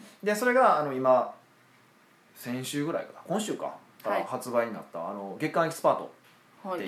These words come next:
Speaker 2: 月刊エキスパート。
Speaker 1: はい、これはいいと思いますけどね。
Speaker 2: どういうのなんですか？そういう成功者の人の。
Speaker 1: いやいや、これはまあ、あの、エキスパートの人たちですね。コンサルタントとかそういうふうな呼ばれる方たちが多いんですけど、そういう方たちにインタビューをしてるんですけど、
Speaker 2: はい。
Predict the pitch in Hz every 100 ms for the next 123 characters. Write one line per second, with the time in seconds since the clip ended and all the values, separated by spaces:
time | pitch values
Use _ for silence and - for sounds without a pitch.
0 | 185 170 185 170 - - 139 - - 117
1 | 110 110 101 98 117 117 82 - 90 -
2 | 95 147 - - _ _ _ _ _ 175
3 | 233 233 226 185 160 156 - - 226 214
4 | 220 220 - - 254 254 254 262 254 220
5 | 202 214 - 214 208 196 196 - 233 220
6 | 202 202 - - 185 180 170 160 156 147
7 | - 220 208 147 127 110 95 87 - 107
8 | 135 156 170 170 190 196 - 190 196 247
9 | - 131 131 160 160 165 117 90 - 113
10 | 120 120 104 - - 107 110 92 127 120
11 | 92 - 180 196 220 202 190 170 160 180
12 | 220 175 202 160 95 87 - 101 85 -
13 | 135 196 240 202